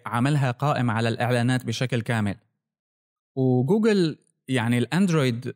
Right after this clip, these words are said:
الإيكو سيستم، حتى جوا الأبس، يعني العالم ما بتشتري أبس على أندرويد بقدر ما بتنزل فري أبس وفيها إعلانات وما بتمانع. هلأ في طرق أنت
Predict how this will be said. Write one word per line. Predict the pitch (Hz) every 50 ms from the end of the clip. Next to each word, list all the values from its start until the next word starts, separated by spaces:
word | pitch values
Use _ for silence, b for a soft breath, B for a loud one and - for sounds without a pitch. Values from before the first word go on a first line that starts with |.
| - -
الإيكو | 123 117 113 117 - 156 165 -
سيستم، | 151 - 151 139 - 135 117 120
حتى | - - 214 233 - - - 143
جوا | 123 117 147 165 180 160 143
الأبس، | 123 120 - - 120 120 110 - - - - -
يعني | - 110 110 113
العالم | 113 113 117 147 160 156 151
ما | 151
بتشتري | - - 143 - - 139 127 123 -
أبس | 123 123 123 117 - -
على | 107 107 110 110
أندرويد | - 113 117 120 113 120 113 110 110 117 - _ _ _ _ _ - 139
بقدر | 131 - 147 143 143 135
ما | 131 131 131 131 135
بتنزل | 127 - _ - 147 156 156 139 143 127 123
فري | - - 165 165
أبس | - 143 151 143 - -
وفيها | 120 - 135 143 123
إعلانات | 107 107 117 117 117 120 127 131 127 139
وما | 123 123 123
بتمانع. | 120 120 - 127 110 104 104 95 - - _ _ _ _ _ _ _ _ _ _ _ _ -
هلأ | - 131 131 131 117 104 - _ _
في | - - 226 294
طرق | 311 - 202 226 180 120 107 - - _ _ _ _ _ _ _ -
أنت | 151 180 170 - 120 107